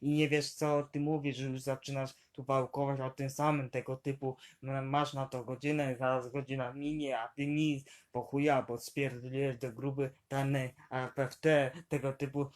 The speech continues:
żeby tam się schować i czek-, czek-, czekać tą godzinę niby tego typu, a ja cię rozpierdalam w pizdu.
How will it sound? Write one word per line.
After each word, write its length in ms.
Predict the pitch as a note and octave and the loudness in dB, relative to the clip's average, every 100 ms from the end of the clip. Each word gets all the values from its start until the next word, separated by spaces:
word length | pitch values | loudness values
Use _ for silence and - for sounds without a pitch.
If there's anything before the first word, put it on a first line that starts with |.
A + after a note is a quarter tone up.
| - | -14
żeby 240 | - B2 A#2+ | -10 -8 0
tam 220 | D3+ D#3 | 2 2
się 140 | C#3 | -2
schować 400 | C3+ - C3 C3+ | -4 -2 0 0
i 120 | C3+ | -4
czek-, 240 | - C#3+ C#3 | -2 -2 0
czek-, 180 | C#3+ C3+ | -6 -4
czekać 460 | D3 G3 C#3+ C#3+ - _ | -2 0 -2 -2 -12 _
tą 200 | C#3 C3+ | -6 -4
godzinę 460 | A#2+ A#2+ D3 D3+ C#3+ | -6 -4 0 0 0
niby 300 | C3 C3 C3+ | -2 -2 -4
tego 380 | C#3 C3+ C#3 C#3 | 0 0 0 -4
typu, 400 | C#3 C3+ C#3 C3+ - | -4 -4 -4 -6 -10
a 80 | C3+ | -4
ja 260 | B2+ C3 B2 | 0 -2 -2
cię 240 | C#3 C#3 | 0 0
rozpierdalam 840 | B2+ - C#3+ C3+ B2 C3 C3+ C3+ A#2+ | 0 -4 -2 -2 -2 -2 0 0 -2
w 160 | _ | _
pizdu. 540 | C#3 C3 - C#3+ C#3+ | -6 -6 -2 0 0